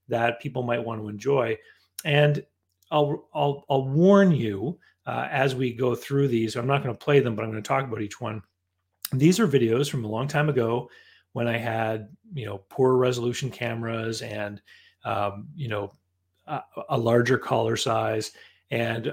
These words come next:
other sort of things that make the videos less appealing from an audio visual kind of experience.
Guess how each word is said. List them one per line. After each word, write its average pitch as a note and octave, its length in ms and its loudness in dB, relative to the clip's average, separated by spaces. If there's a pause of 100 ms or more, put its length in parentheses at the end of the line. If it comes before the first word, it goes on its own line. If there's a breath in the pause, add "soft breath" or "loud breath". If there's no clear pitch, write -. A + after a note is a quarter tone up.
(100)
other D3+ 420 4
sort - 240 2
of B2+ 100 0
things C#3 280 4
that A#2 100 -4
make A#2+ 180 -4
the - 80 -8
videos A#2 460 0
less A2+ 220 -2
appealing C#3 480 0
from A#2 180 -8
an A#2 80 -6
audio A#2 500 0
visual A2+ 680 0
kind B2 180 -4
of G#2 80 -6
experience. C3+ 600 0